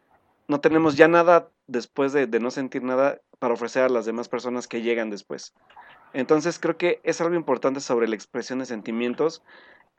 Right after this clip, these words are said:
en cualquier tipo de aspecto, no solo, no solo una relación amorosa, sino creo que una, una educación sentimental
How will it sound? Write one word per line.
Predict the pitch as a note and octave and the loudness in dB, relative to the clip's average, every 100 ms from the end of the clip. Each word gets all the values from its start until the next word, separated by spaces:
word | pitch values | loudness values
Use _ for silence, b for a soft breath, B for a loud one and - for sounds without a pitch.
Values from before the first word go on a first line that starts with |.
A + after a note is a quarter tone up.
| - - | -20 -10
en | C3+ B2+ A#2 | -4 -2 -4
cualquier | - C3+ B2+ D3 D3 | 2 2 4 0 0
tipo | D3 D3 D3 | -4 -2 2
de | B2+ | 2
aspecto, | A2 B2 G#2+ A#2 | 0 -8 -6 -8
no | B2 | -6
solo, | C#3+ D3 | -4 -4
no | D3 D3 | -4 -4
solo | D#3+ E3 E3+ | 2 4 4
una | D#3+ D#3+ | 4 -2
relación | D3 A#2 B2+ C3 - B B B _ | 0 -2 -4 -6 -8 B B B _
amorosa, | - C3 A#2+ B2 C3 | -2 0 2 2 0
sino | C3+ B2+ A2+ | -6 -6 -6
creo | G#2 B2 | -6 -6
que | C#3+ C#3 - | -2 -2 -2
una, | C#3 C#3+ C#3 | -4 -2 -2
una | C#3 D3 | -2 -2
educación | B2+ C#3 B2 | -4 -8 -10
sentimental | A#2 B2+ A#2+ A2 A2 G2+ B2+ | -8 -8 -6 -6 -4 2 2